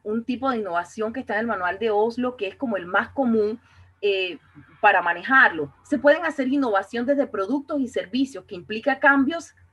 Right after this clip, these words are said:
significativos, y mira esa palabra, significativos, en la manera como te-, podemos prestar el producto o el servicio, ¿verdad?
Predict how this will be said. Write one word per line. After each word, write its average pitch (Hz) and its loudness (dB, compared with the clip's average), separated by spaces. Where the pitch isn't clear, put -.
significativos, 262 -2
y 190 -10
mira 196 0
esa 254 0
palabra, 160 2
significativos, 254 -2
en 226 2
la 233 6
manera 226 2
como 196 2
te-, - -4
podemos 220 2
prestar 233 0
el 269 -4
producto 240 -2
o 190 0
el 185 -16
servicio, 208 -6
¿verdad? 165 -2